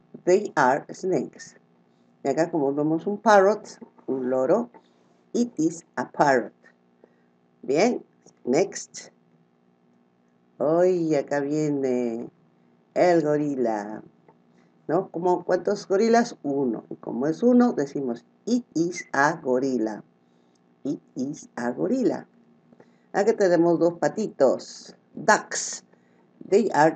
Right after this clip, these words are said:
ducks. En algunas ocasiones la U tiene sonido de A, más o menos, ¿ya? Por eso dice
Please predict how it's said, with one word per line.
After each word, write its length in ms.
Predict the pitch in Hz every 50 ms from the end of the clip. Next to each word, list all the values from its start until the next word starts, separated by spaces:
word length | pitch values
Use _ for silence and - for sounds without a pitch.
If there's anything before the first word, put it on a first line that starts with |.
| -
ducks. 880 | - 247 262 - - - - - - - - - - - - - - - _ _ - _ _ _ _ _ _
En 100 | - 151
algunas 400 | 151 151 151 175 185 196 196 202
ocasiones 640 | - - - 131 - - 165 151 151 160 165 165 160
la 160 | 135 127 127
U 220 | - 143 156 160
tiene 280 | 156 - 147 135 139 139
sonido 380 | 139 - 120 120 123 127 127
de 160 | 123 123 120 -
A, 540 | - 120 120 120 117 117 120 117 113 113 - _ _
más 180 | 120 117 - -
o 40 | 117
menos, 260 | 117 110 98 - -
¿ya? 240 | - 151 180 - - - _ _ _ _ _ _
Por 100 | 131 127
eso 120 | 127 -
dice 240 | 127 123 - 113 -